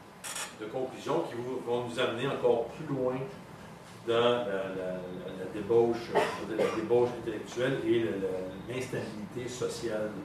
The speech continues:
euh, qu'on connaît, euh, aujourd'hui. Euh,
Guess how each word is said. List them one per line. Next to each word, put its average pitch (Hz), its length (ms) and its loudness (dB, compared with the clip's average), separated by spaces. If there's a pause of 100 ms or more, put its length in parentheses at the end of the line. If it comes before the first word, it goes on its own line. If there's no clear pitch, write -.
(760)
euh, 95 60 -2 (120)
qu'on - 100 -4
connaît, 104 480 -2
euh, 95 200 2 (220)
aujourd'hui. 92 340 -6 (2000)
Euh, 98 320 2